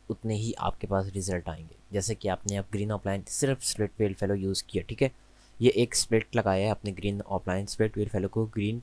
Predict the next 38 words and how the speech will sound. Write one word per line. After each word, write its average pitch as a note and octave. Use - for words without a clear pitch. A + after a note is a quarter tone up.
पेयर G#2+
फेलो G#2+
विजुअल G2+
के F2+
साथ, -
तो A2+
आपके G#2+
पास B2+
रिजल्ट A#2
में A#2+
सिर्फ A#2
दो A2
तरह A2
के A2
ही G#2
बर्ड F2
आएंगे, F2
ठीक G#2
है। G2+
या A2
आपके A2+
पास G#2+
ग्रीन G#2
स्प्लिट A2+
पेयर A2
फेलो G2
स्प्लिट A2
अपलाइन G#2+
आएगा F#2+
या G#2
ग्रीन G#2
पेयर G#2
फेलो G2
स्प्लिट F#2+
अपलाइन E2+
आएगा F2
मेल F2+
में, -